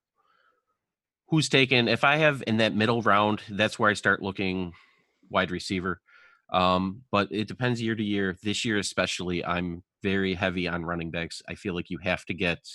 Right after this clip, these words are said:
one of the top five somehow. Um, th-, these are the guys that you have to be able to set your watch to,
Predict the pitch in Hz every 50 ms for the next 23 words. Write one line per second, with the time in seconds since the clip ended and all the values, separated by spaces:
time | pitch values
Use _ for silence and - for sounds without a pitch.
0 | - - _ _ _ _ _ _ _ _ _ _ _ _ _ _ _ _ _ _
1 | - 98 95 98 98 98 85 80 92 - - - 90 82 78 - _ - 85 85
2 | 85 85 85 82 78 76 - - - 85 80 78 82 76 78 78 - _ _ _
3 | _ _ _ _ _ _ _ - 87 87 85 85 85 82 82 82 82 82 78 -
4 | _ _ _ _ _ _ _ _ _ _ _ _ _ _ _ _ _ _ _ _
5 | _ - - 107 98 110 - 95 110 110 95 107 113 98 98 98 95 95 90 92
6 | 76 80 90 - 90 90 - - 92 80 92 90 85 85 - 87 - - - 85
7 | - 92 87 87 85 82 82 - - - - 87 85 82 82 80 78